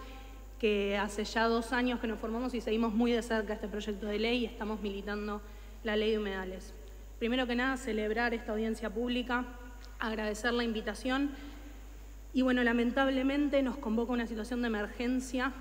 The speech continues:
otra vez en el delta del Paraná, siendo este uno de los tantos incendios que se suceden año tras año y un año más sin tener ley de humedales que le dé respuesta a nuestros compañeros y nuestras compañeras de los territorios.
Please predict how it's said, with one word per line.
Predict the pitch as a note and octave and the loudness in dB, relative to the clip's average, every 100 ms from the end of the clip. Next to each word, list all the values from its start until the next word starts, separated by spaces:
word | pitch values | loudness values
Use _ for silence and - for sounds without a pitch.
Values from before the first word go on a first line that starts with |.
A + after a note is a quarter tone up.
| - | -4
otra | B3+ B3+ B3+ A3+ | -2 0 0 0
vez | A3+ A#3+ - B3+ | 0 -2 -6 -2
en | G#3+ | 0
el | G#3 | 2
delta | G#3+ A3 A3 | 2 0 0
del | G#3 | 0
Paraná, | G3 G#3 G#3 A#3+ C#4+ - - - - - - | 0 -2 2 2 2 -4 -12 -14 -14 -16 -10
siendo | - A3+ A#3+ | -2 0 0
este | B3 | -2
uno | A#3 | -2
de | A3+ | -2
los | G#3 | -4
tantos | - B3+ B3 A#3 | 0 0 0 0
incendios | G#3+ G#3+ A#3 A#3+ | -4 0 0 0
que | A3 | -2
se | G3+ | -4
suceden | G3+ G3+ A3+ A3+ A3+ | -6 -4 -2 -2 -2
año | B3 B3 B3+ B3 B3+ | 0 2 2 0 -4
tras | G#3+ - | -10 -8
año | B3+ C4+ C#4 C#4+ - - - | -4 -2 -2 -6 -8 -12 -2
y | A#3 | 2
un | C4 C#4 C4 | 4 2 2
año | A#3+ C4 A3+ | 4 4 4
más | A3+ C4 - | 2 0 -4
sin | - B3+ C4 | -4 0 0
tener | B3 A#3+ B3 | 0 -2 -2
ley | A#3+ B3 | 0 0
de | A#3 | 0
humedales | G#3+ A3 A#3 B3 A#3+ | 0 -2 0 -2 -2
que | G#3 | -4
le | G3+ | -4
dé | A3 | -2
respuesta | A#3 A3+ - B3 - B3+ | -4 -4 -4 -6 -6 -6
a | A#3 | -4
nuestros | G#3+ A#3 A3 | -6 -8 -8
compañeros | G3+ G3 A3 A#3+ C4 C4 | -8 -4 -2 0 0 -2
y | G#3+ | -6
nuestras | G3+ A#3 | -4 -8
compañeras | - G3+ G3+ A3 A3+ | -6 -6 -4 -4 -2
de | G#3 | -4
los | G3 | -6
territorios. | G#3 G3+ G3 G3 F#3+ F#3+ - | -8 -8 -6 -8 -8 -12 -14